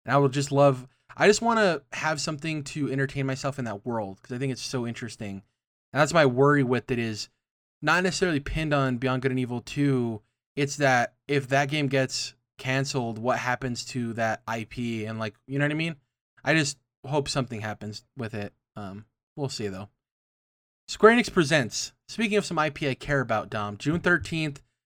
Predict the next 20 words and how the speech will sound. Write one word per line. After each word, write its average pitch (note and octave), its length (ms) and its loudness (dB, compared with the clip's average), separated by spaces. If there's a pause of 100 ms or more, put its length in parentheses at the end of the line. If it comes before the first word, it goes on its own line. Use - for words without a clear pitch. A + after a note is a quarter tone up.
(300)
they D#3 120 2
announced F3 300 4
that D#3 100 -2
we're D3 100 0
gonna E3 140 -2
be D#3 140 0
seeing E3+ 280 -2
an D3 60 2
update E3 280 0
on D3 100 0
Babylon's C#3+ 520 0
Fall. D#3 240 2
Do D#3 100 -6
you C#3+ 60 -2
remember E3 440 0
when D#3 100 -6
this D3 120 -6
game F3 140 -2
was F3 160 -2
revealed? F#3+ 400 0